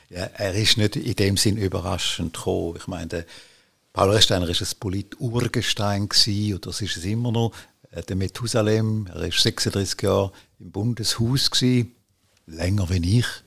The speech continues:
<laughs> wenn man es so sieht. Ich auf der anderen Seite etwa achtundzwanzig Jahre zusammengezählt. Und es ist klar, er hat letztes Jahr den siebzigsten Geburtstag gefeiert. Er ist jetzt an einem reifen Alter, ist seit fünf Jahren Rentner. Und er ist einer von denen gsi,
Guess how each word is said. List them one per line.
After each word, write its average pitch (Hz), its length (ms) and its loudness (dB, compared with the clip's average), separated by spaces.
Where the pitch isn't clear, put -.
<laughs> - 160 0
wenn - 460 0
man - 80 0
es - 200 4
so - 180 2
sieht. - 240 -6
Ich 113 160 -4
auf 110 140 -8
der 90 80 -4
anderen 98 280 -2
Seite 92 280 -6
etwa 90 240 -6
achtundzwanzig 101 540 -4
Jahre 95 120 -2
zusammengezählt. 95 540 -4
Und 104 340 -2
es - 120 -2
ist 120 100 0
klar, 123 400 4
er 98 180 -2
hat 98 220 -4
letztes 95 320 -2
Jahr 92 140 0
den 87 140 -6
siebzigsten - 640 -8
Geburtstag 101 600 -6
gefeiert. 135 500 -2
Er 90 80 -6
ist 85 80 -4
jetzt - 180 -8
an 85 140 -2
einem 82 160 -2
reifen 107 400 -2
Alter, 104 320 -4
ist 95 100 -8
seit 104 160 -8
fünf 107 180 -14
Jahren 95 160 -6
Rentner. 110 300 -4
Und 104 140 0
er 113 100 4
ist 110 240 2
einer 110 220 2
von - 120 -4
denen 127 280 0
gsi, 135 340 -2